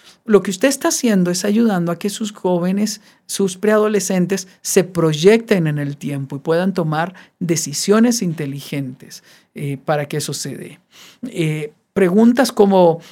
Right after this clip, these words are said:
como, por ejemplo, "¿en qué consiste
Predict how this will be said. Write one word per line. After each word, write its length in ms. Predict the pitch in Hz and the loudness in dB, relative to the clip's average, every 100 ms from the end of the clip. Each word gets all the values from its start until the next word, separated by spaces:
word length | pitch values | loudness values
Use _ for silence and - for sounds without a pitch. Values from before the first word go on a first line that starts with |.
| _ - - | _ -14 -2
como, 300 | 185 180 180 | 0 0 0
por 160 | 180 | -2
ejemplo, 640 | 170 220 226 233 247 226 - _ _ _ _ _ _ - - | -2 2 4 4 4 2 -2 _ _ _ _ _ _ -18 0
"¿en 160 | 196 | 0
qué 220 | 190 254 254 | 2 0 2
consiste 880 | 269 233 233 302 320 - - 175 | 2 2 0 -2 -2 -2 0 -2